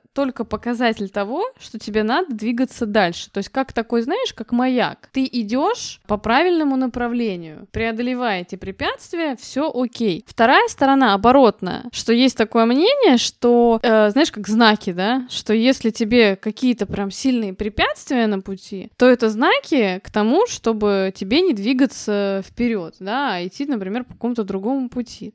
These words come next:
Так вот, мое мнение таково, что каждый сам выбирает, как воспринимать вот эти вот знаки и преграды. То есть это выбор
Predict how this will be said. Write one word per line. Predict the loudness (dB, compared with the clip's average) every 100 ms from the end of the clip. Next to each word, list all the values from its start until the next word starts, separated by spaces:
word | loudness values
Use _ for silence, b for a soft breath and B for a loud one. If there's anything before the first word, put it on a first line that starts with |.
| _
Так | -4 -2
вот, | 0 0 -2 -10 _
мое | -4 0 2 4
мнение | 4 2 0
таково, | -4 -6 -2 -2 -4 -10
что | -8 -6 2
каждый | 4 4 2 -2
сам | 0 0 -2
выбирает, | -2 -2 0 0 0 -2 -6 _
как | -4 -2
воспринимать | -6 -2 0 0 -2 -2 -2
вот | -4 -4
эти | -4 -2
вот | -4 -2
знаки | 0 0 -2 -6
и |
преграды. | -4 -2 -2 -2 -4 -8 -12 -4
То |
есть | -4 0
это | 2 4 4 2
выбор | 4 6 8 6 0